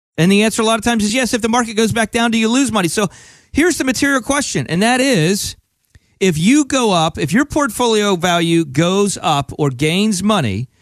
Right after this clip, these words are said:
when the market goes up, and your portfolio value loses money when the market goes down, and it just continues to keep on that trend,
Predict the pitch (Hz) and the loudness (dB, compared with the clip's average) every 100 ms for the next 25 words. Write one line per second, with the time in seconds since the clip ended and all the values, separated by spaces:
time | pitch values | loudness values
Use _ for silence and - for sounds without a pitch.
0 | _ - 135 131 147 190 214 156 170 156 | _ -2 0 2 2 0 -2 -2 -2 0
1 | 135 123 - 170 190 226 220 - 214 202 | -2 -2 0 0 0 0 -2 0 0 0
2 | 175 180 175 160 160 175 269 311 254 185 | 0 0 0 0 0 2 4 2 0 -4
3 | 151 127 101 110 151 _ _ - 170 170 | -2 -2 -2 -6 -8 _ _ -4 0 2
4 | 170 185 190 143 160 139 120 175 123 101 | 2 0 -4 -2 0 0 0 -2 0 -2
5 | 123 - _ _ _ 156 165 202 - 180 | -4 -6 _ _ _ 0 0 -2 -2 -2
6 | - 214 208 156 160 - 190 180 170 160 | 0 0 0 -2 -6 -6 -4 -4 -2 -2
7 | - - 190 117 104 | -4 -4 -2 -2 -6